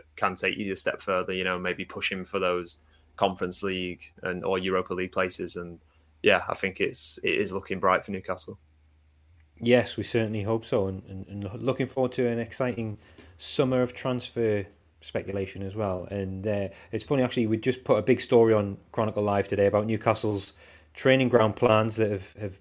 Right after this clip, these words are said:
Speaker 2: have been revealed as the, as the club take inspiration from clubs like Man City and, and, uh,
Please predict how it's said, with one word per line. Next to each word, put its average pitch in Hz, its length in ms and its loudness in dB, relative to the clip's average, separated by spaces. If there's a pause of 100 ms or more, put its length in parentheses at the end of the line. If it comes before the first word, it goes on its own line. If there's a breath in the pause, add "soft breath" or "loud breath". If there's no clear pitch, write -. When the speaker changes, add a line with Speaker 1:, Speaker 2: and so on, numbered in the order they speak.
Speaker 2:
have 95 200 -8
been 104 220 0
revealed 104 420 2
as 98 120 -6
the, 104 180 -6
as 98 120 -8
the 98 60 -8
club 113 280 4 (520 soft breath)
take 113 220 0
inspiration 110 880 2
from 92 300 -2
clubs 98 300 -4
like 90 200 -2
Man 95 200 -4
City 92 340 -6
and, 90 280 -10
and, 90 360 -12
uh, 85 340 -8